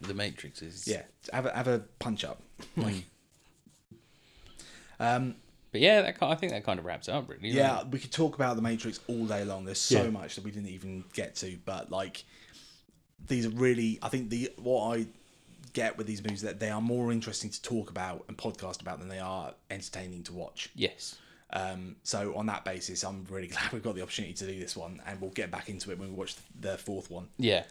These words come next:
Speaker 2: Um, realistically, we probably won't get around to seeing the fourth one until just after Christmas.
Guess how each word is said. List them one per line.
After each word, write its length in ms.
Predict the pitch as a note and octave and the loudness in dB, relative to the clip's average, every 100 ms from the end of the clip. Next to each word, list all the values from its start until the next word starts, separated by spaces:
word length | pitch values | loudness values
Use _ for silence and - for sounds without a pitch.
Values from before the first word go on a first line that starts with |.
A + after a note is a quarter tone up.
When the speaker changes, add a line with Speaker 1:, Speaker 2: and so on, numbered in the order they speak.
| - | -4
Speaker 2:
Um, 440 | G#2+ G#2+ G#2 G#2 - _ - - _ - - | -2 0 0 -4 -8 _ -18 -18 _ -20 -6
realistically, 540 | B2+ C3 B2 - B2+ A#2 | 2 4 4 2 2 2
we 120 | A#2+ | 0
probably 340 | A2+ C3 B2 | 0 2 4
won't 380 | A#2 B2 - - | 4 2 -2 -2
get 200 | A#2 E2+ | 0 2
around 160 | A2 A2 | 2 4
to 80 | |
seeing 240 | - A#2 A2 | 4 6 4
the 60 | |
fourth 240 | - A2 A#2 | 2 -2 2
one 100 | A2 | 2
until 260 | G#2 G#2 G2+ - | 2 -2 -4 -4
just 220 | G2+ - | -2 2
after 220 | G#2+ G#2+ | 0 0
Christmas. 560 | - A2+ B2+ B2+ - | -2 -2 2 2 2